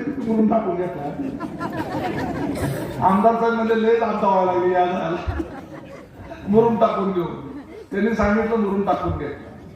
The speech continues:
तर अशी परिस्थिती आहे. विरोधकांच्या संदर्भामध्ये त्या रस्त्यावरनं काही फक्त उमेश पाटील जाणार नाही होता का? त्या गाडवे वस्ती समोर नाही का? मेलगे वस्ती समोर नाही का?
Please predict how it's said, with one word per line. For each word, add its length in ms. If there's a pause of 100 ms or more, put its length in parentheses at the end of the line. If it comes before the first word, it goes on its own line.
(1080)
तर 80
अशी 240
परिस्थिती 540
आहे. 120 (460)
विरोधकांच्या 760 (1160)
संदर्भामध्ये 680
त्या 160
रस्त्यावरनं 480
काही 120
फक्त 200
उमेश 220
पाटील 300
जाणार 240
नाही 140
होता 200
का? 100 (1300)
त्या 100
गाडवे 340
वस्ती 240
समोर 280
नाही 180
का? 160 (480)
मेलगे 300
वस्ती 220
समोर 280
नाही 180
का? 140